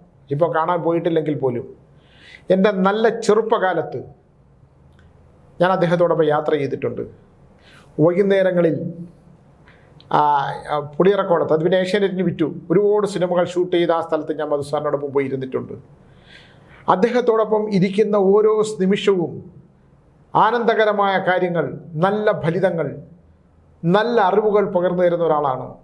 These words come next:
ഞാൻ അദ്ദേഹത്തിൻ്റെ വീട്ടിൽ ചിലപ്പോൾ ചെല്ലുമ്പോൾ അദ്ദേഹത്തിൻ്റെ മരണപ്പെട്ടു പോയ ആ തേജസ്സുള്ള ആ സ്ത്രീ വന്ന് വാതിൽ തുറന്നിട്ട്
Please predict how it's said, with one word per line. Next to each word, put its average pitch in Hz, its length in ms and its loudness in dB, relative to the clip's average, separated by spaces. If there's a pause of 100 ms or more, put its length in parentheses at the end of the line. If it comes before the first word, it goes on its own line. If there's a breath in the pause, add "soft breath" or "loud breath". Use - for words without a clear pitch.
(800 soft breath)
ഞാൻ 185 140 4
അദ്ദേഹത്തിൻ്റെ 202 400 2
വീട്ടിൽ 226 260 2
ചിലപ്പോൾ 180 300 0
ചെല്ലുമ്പോൾ 180 280 0 (100)
അദ്ദേഹത്തിൻ്റെ 175 440 0
മരണപ്പെട്ടു 170 480 0
പോയ 165 120 4 (800 soft breath)
ആ - 20 2 (840)
തേജസ്സുള്ള 196 500 2 (120)
ആ - 80 0
സ്ത്രീ 170 260 -2
വന്ന് 165 220 2
വാതിൽ 175 340 0
തുറന്നിട്ട് 156 380 0